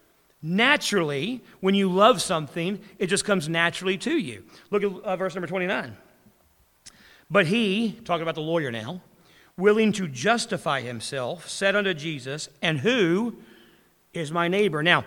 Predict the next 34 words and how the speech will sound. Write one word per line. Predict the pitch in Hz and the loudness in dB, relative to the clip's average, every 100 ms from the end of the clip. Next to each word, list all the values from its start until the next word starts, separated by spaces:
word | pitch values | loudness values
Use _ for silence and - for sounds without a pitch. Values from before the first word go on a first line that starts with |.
| - - - | -6 -18 -2
when | 196 | 0
it | 190 | 2
talks | 233 233 | 2 2
about | 214 170 | 2 -2
justifying | 143 202 196 - 170 156 | 0 -2 -2 -4 -2 -2
himself, | 147 - 160 160 | -6 -2 -4 -2
what | 165 | -4
it | 160 | -2
really | 175 226 226 | -4 -2 -4
means | 190 196 170 | -4 -4 -4
when | 165 | -6
you | 156 | -6
look | 170 | -6
at | 175 | -6
the, | 151 147 | -6 -8
the, | 147 135 147 | -8 -10 -10
the | 143 | -12
Greek | 131 160 160 | -8 -6 -4
language, | 156 151 143 131 123 104 - - _ _ _ _ _ _ _ | -2 -4 -2 -4 -6 -12 -18 -20 _ _ _ _ _ _ _
he's | - 165 | -8 -6
trying | - 208 226 | -4 -2 0
to | 196 | 0
find | 202 185 | 0 0
a | 160 | 0
way | 147 123 | -2 -2
out. | 113 92 - - - _ _ _ _ _ _ _ _ _ | -4 -6 -12 -20 -20 _ _ _ _ _ _ _ _ _
He's | 208 202 | 0 0
basically | 135 208 254 247 233 208 | 2 2 2 -2 -4 -4
asking, | 190 185 - 175 156 151 151 - - | -2 -2 -2 -4 -4 -4 -6 -12 -6
"What | 185 | -2
is | 269 196 | -2 -2
the | |
bare | 160 131 123 185 214 220 214 190 - | -4 -4 -2 0 2 0 -2 -4 -10
minimum | 151 143 156 165 156 120 95 73 | -12 -8 -4 -2 -2 -4 -8 -16